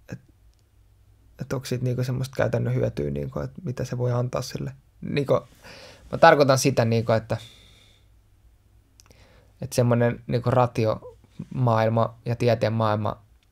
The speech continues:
niin se on aika semmonen kylmä, koska se ei niinku sit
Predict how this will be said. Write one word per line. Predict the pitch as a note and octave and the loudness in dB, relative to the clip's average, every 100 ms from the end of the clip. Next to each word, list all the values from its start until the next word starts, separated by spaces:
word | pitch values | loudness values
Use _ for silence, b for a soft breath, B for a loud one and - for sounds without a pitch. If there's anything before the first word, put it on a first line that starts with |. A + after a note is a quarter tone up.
| _ | _
niin | C3 B2 C3+ | -6 -4 -4
se | - | -4
on | B2 A#2 | -2 0
aika | A2+ - C3 | 0 -2 -4
semmonen | C3 A#2 A2+ | -4 -2 -4
kylmä, | A#2 A2 - C3+ C3 _ _ _ _ | -4 -2 -2 -4 -10 _ _ _ _
koska | - - | -8 -6
se | B2 | -6
ei | B2 | -4
niinku | B2 A#2+ | -4 -6
sit | B2+ | -8